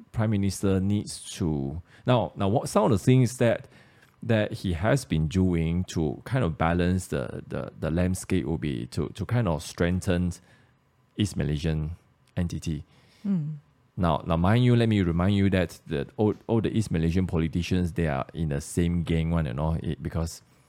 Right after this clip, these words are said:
Speaker 1: I, I mean, G P S has been with P M for a long time, but it's just that now they are taking advantage of umno's
Speaker 2: weakening power.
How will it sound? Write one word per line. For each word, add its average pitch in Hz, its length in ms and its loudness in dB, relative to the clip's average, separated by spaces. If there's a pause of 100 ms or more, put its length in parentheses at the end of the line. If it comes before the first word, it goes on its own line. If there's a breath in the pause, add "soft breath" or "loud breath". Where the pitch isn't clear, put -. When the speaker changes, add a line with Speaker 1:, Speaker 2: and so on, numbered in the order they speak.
(340 soft breath)
Speaker 1:
I, - 140 -4
I 92 60 -2
mean, 92 180 2
G 87 140 -2
P 95 180 2
S 90 120 0
has 78 120 -4
been 76 120 -4
with 71 160 -4
P 78 160 -2
M 80 80 -2
for - 160 -4
a 64 40 -4
long 73 200 -2
time, 85 200 -2
but - 160 -2
it's 104 160 -4
just 135 200 2
that 113 120 4
now 101 180 2 (240)
they 82 180 0
are 82 120 -4
taking 123 460 2
advantage 92 760 2
of - 280 -4
umno's 92 680 0 (840 soft breath)
Speaker 2:
weakening 165 720 -6
power. 135 380 -12